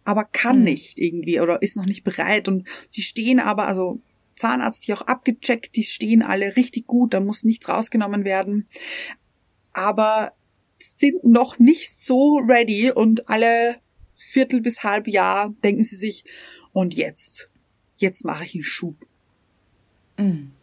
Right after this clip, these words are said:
Speaker 2: Schub auch. Mhm.
Speaker 1: Mhm, ja.
Speaker 2: Ja, also man, d-, das haben wir auch schon mal besprochen, diese Wachstumsschmerzen auch.
Speaker 1: Mhm.
Speaker 2: Also wenn man auch ein Kind ist, eben noch, und dann wächst und zu schnell wächst, dann sind das Schmerzen, Wachstumsschmerzen
Speaker 1: Mhm.
Speaker 2: in den Gliedern und so. Das ist richtig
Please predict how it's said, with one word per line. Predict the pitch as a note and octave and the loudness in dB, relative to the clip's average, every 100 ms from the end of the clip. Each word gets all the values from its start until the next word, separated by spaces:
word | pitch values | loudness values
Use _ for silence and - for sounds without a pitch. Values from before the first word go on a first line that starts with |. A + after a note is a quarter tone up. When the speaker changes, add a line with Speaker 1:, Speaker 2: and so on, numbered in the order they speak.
| _ | _
Speaker 2:
Schub | - - F3+ G3+ - | -14 -10 -6 -8 -2
auch. | C#3+ C3 C#3 | 2 2 0
Mhm. | D3+ D3 C#3 D3+ D#3+ - - | -8 -6 -6 -6 -8 -12 -6
Speaker 1:
Mhm, | E3+ C3 B2 D#3+ D#3+ F3 D3+ _ | -4 -4 -6 -4 -2 -2 -4 _
ja. | D3+ D3+ C#3+ D#3 - - - - _ _ _ _ _ | -4 -4 -4 -6 -10 -14 -18 -20 _ _ _ _ _
Speaker 2:
Ja, | G3+ A#3 G3+ - | -4 0 0 0
also | A3 A#3 | -2 0
man, | A3 - - | 0 -2 -10
d-, | G3+ G3 | -10 -4
das | A3+ A3+ | -4 2
haben | A#3 | 4
wir | A#3+ | 4
auch | A3+ | 4
schon | A#3+ | 2
mal | A#3+ | 2
besprochen, | A3+ - B3 A#3 | 0 -4 0 0
diese | F#3+ F#3+ | 0 0
Wachstumsschmerzen | G3+ - - A#3 - - F3 F#3 - A3+ | 0 -2 -4 -4 -2 -2 -2 -2 -4 -4
auch. | - A3 A3 | 0 2 2
Speaker 1:
Mhm. | |
Speaker 2:
Also | G#3 G3+ | 2 0
wenn | G3 | -2
man | G3+ G3 - - | -2 -4 -8 -2
auch | G#3+ A3 | 0 0
ein | G#3 G3+ | -2 -6
Kind | - A3+ A3 | -2 -2 0
ist, | - C#4 - - | -2 -4 -6 -10
eben | G#3 G#3+ G#3+ | -6 -4 0
noch, | G#3+ C#4 - - - - - - _ _ | -2 -2 -8 -20 -20 -20 -20 -20 _ _
und | A3+ | 2
dann | A#3 G#3 D#3+ | 4 2 2
wächst | G3 - - - | 2 2 -4 -2
und | G#3+ G3+ - | -2 -2 -8
zu | - D#4+ | -8 -6
schnell | - G#3 A#3 F#4 A#3+ | -2 0 2 2 2
wächst, | G3+ C#4 - | 0 0 -6
dann | A3 G#3 | -6 -2
sind | B3 | -2
das | B3 A#3+ | -2 -6
Schmerzen, | - - F#3+ A3 - F#3 F3 | -6 -2 0 0 -4 -8 -6
Wachstumsschmerzen | A#3 - F#3+ F3+ - E3+ E3+ - F3+ G3 A3 | -8 -8 -10 -8 -8 -6 -6 -8 -8 -6 0
Speaker 1:
Mhm. | G#3 G3 F#3+ | 0 0 -2
Speaker 2:
in | |
den | F#3+ F3+ | -4 -6
Gliedern | G3+ G3+ A#3 C#4 G#3 G3 | -4 -4 -4 -2 -2 -2
und | F#3+ | -2
so. | - G#3 G#3 | -2 -2 -4
Das | G3 | -8
ist | F#3 - | -10 -8
richtig | A#3 - A#3 - | -8 -8 -12 -12